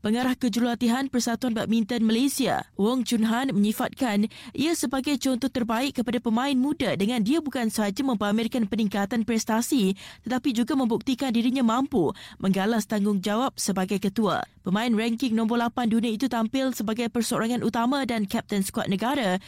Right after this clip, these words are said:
sepanjang kempen Piala Sudirman di Vantaa, Finland. Zijia akan sekali lagi mengetuai cabaran Malaysia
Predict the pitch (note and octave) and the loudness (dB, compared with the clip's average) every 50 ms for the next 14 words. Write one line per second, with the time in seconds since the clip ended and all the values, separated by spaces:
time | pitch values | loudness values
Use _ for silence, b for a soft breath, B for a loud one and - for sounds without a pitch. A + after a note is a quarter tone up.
0 | B B B - - C#4 A#3 B3+ A#3 G#3+ G#3 A3 G3+ F#3+ - A3 G3+ G3 - G3 | B B B -6 -6 -4 -2 0 0 0 0 -2 -2 0 0 0 0 0 0 0
1 | F#3 F3 A#3+ A#3+ A3+ G#3+ G#3 - A3+ F#3+ G#3 G3 F#3 F#3+ F#3+ G3 G3 G3 G3 A#3+ | 0 0 0 0 0 0 0 0 0 0 2 2 2 2 2 2 2 2 2 0
2 | B3+ A#3+ G3+ - - - D4 D4 C#4 A3 F#3 C3 G#1+ G#1+ B B B B B B3+ | 0 -2 -2 -2 -2 0 0 0 2 2 0 0 -2 -4 B B B B B -16
3 | G#3+ - - F#3+ C4 C#4+ B3+ G3+ - B3 B3+ B3 - G#3+ - A3+ A3+ G#3 - - | -10 -6 -2 0 2 2 2 0 0 0 0 0 -2 -2 -2 -2 -2 -2 -2 -2
4 | A3 A3 G#3 G#3+ G3+ G3+ F#3+ A3+ B3 A3+ G#3 G3 G3 F#3+ G#3 - - A3 - A3 | 0 0 0 0 0 0 0 0 2 2 2 2 0 0 0 0 -2 0 0 0
5 | G3+ G3 G#3+ A3+ A3+ G#3+ G#3+ B3+ C#4+ C#4 - - A3+ F#3 F#3 F#3 F#3+ | -2 -2 0 0 2 2 4 4 2 2 0 0 0 2 2 0 -2